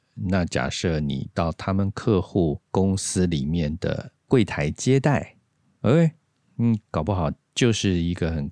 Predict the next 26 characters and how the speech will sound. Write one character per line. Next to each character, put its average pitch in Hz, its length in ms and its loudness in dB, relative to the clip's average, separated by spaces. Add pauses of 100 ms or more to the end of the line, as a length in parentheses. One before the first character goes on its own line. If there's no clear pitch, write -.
重 95 220 0
要 80 160 2
的 71 340 -6 (640)
引 78 200 0
路 95 280 4
人 69 320 -2
哦。 101 220 -2 (280)
再 156 140 4
延 131 260 6
伸 147 260 4
到 120 460 4
他 117 160 0
们 117 140 4
公 117 180 4
司 110 180 -2
的 92 160 2
清 110 240 2
洁 95 180 2
阿 92 200 2
姨 76 220 0
啊、 82 280 0
大 92 200 0
楼 78 180 2
警 69 260 -6
卫 76 280 0
啊， 69 360 -4